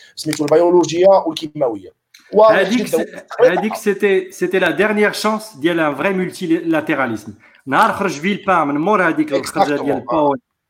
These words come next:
Speaker 2: باول وقال لهم: جو Je, je vous le dis, euh, avec le, le discours magnifique, ah, c'est un discours,
Speaker 1: Je me
Speaker 2: je sais
Speaker 1: rappelle,
Speaker 2: pas,
Speaker 1: oui, je me rappelle.
Speaker 2: Dominique de Villepin, à l'époque, pro-, euh, ministre des Affaires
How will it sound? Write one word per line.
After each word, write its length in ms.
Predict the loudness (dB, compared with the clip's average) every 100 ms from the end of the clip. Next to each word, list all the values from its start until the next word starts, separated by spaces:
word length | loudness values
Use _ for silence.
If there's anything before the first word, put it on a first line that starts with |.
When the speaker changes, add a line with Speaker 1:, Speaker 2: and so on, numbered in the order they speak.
| _
Speaker 2:
باول 380 | 0 2 2 0
وقال 280 | 0 2 4
لهم: 260 | 4 2
جو 320 | -2 -2 -2 -4 -10 _ -4 0
Je, 80 | 0 2
je 60 | 0
vous 80 | 2 2
le 60 | 2
dis, 140 | 0 2 2
euh, 200 | 2 -2
avec 120 | -4 -6
le, 60 | -6 -4 -2
le 40 | -4 -4
discours 260 | -6 -4 -2
magnifique, 420 | -2 -2 -4 -8 -8 -10
ah, 0 | -10 -10
c'est 100 | -8
un 60 | -6 -8
discours, 240 | -8 -6
Speaker 1:
Je 80 | 0
me 40 |
Speaker 2:
je 60 | 2
sais 60 | 2
Speaker 1:
rappelle, 200 | 0 0
Speaker 2:
pas, 60 | -2
Speaker 1:
oui, 80 | -4
je 40 | -4
me 40 |
rappelle. 440 | -6 -8 -10 -6 -6 -8 _ _ 0
Speaker 2:
Dominique 280 | 2 2 2
de 40 | 2
Villepin, 260 | 2 0 0
à 20 |
l'époque, 260 | 0 -2 -8 -8
pro-, 180 | -10 -8
euh, 40 | -6
ministre 240 | -6 -8 -10
des 60 | -12
Affaires 200 | -10 -8